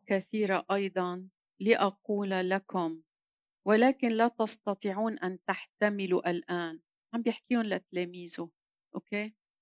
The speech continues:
شوفوا العظمة اللي أنتوا فيها. إذا أنتم مفكرين إنه ي-،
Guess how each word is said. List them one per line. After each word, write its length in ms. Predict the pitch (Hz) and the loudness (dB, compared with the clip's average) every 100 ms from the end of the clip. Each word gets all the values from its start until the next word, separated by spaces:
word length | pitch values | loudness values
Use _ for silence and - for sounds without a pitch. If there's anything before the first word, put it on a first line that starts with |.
| _ _ | _ _
شوفوا 420 | - 269 269 247 | 6 8 8 8
العظمة 560 | 220 185 220 240 220 208 | 6 6 2 4 2 2
اللي 260 | 196 190 - | 0 0 -2
أنتوا 280 | 196 - | -6 -6
فيها. 480 | 180 - 180 175 175 - _ _ _ - | -8 -4 -4 -4 -8 -10 _ _ _ 0
إذا 140 | 226 | 2
أنتم 320 | 233 285 277 | 4 4 4
مفكرين 580 | 247 - 233 - 254 240 | 2 0 -2 0 2 2
إنه 260 | - 214 214 | -2 -6 -4
ي-، 140 | 214 | -6